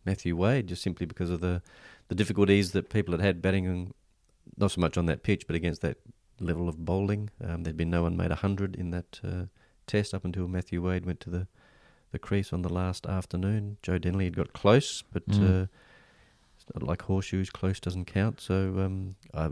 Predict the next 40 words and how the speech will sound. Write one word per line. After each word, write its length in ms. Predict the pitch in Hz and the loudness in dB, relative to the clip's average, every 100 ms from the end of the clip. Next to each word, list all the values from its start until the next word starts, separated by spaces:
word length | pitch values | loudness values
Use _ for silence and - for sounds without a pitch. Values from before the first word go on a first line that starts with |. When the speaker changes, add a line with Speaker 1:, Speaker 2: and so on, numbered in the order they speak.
| 67 | 2
Speaker 1:
I'd 200 | 82 80 | 0 2
lean 200 | - 82 | 2 4
towards 280 | 80 80 - | 4 0 0
Matthew 320 | 82 - 78 | -4 -4 -2
Wade 180 | 87 87 | 0 0
unless 220 | 87 85 | 0 -2
you 60 | 87 | -2
can 220 | - 87 | 0 0
convince 440 | - 95 107 104 | 2 4 4 4
me 120 | 98 95 | 2 2
otherwise. 500 | 95 90 87 90 - | 2 0 -2 -2 6
Speaker 2:
No, 180 | 107 - 113 | 6 6 2
I 80 | |
like 160 | 104 101 | 4 4
Matthew 360 | 104 101 104 98 | 2 2 2 4
Wade. 140 | 101 | 4
You're 100 | 107 | 4
right. 220 | 107 101 | 6 6
The 100 | 110 110 | 6 4
only 120 | 104 | 2
player 220 | - 98 | 2 0
to 100 | 98 | 0
score 380 | - - 95 101 | -2 2 4 4
triple 200 | - 104 | 2 2
figures 360 | 101 98 101 98 | 4 4 4 2
in 60 | 95 | 0
this 200 | 98 - | 0 2
game. 460 | 107 104 104 104 | 4 6 4 0
He's 300 | - 117 104 | -6 0 0
second 480 | - - 110 - 92 | -2 -2 0 0 -2
of 80 | 92 | -2
the 80 | 98 | -2
series. 720 | - 101 98 98 98 101 - | 0 2 2 2 0 -4 -8
Uh, 380 | - - - - - - _ _ | -6 -4 -4 -6 -10 -18 _ _
Matthew 260 | 110 - 101 | 6 8 10
Wade 280 | 98 95 - _ - - | 10 8 2 _ -10 -4
gets 160 | 110 | 0
the 80 | - | 4
one 160 | 104 98 | 4 4
point. 400 | - 110 98 | 8 8 8